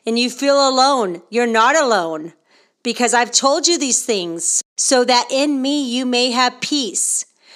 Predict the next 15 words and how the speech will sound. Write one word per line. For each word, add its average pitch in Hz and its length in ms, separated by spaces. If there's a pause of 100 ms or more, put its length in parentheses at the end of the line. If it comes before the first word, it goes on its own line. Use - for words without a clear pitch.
(220)
In 285 220
this 320 220
world 285 380
you 254 140
will 254 180
have 254 220
trouble, 262 500
but 196 220
take 269 320
heart, 254 500
I 247 140
have 254 240
overcome 247 720
the 226 80
world. 202 520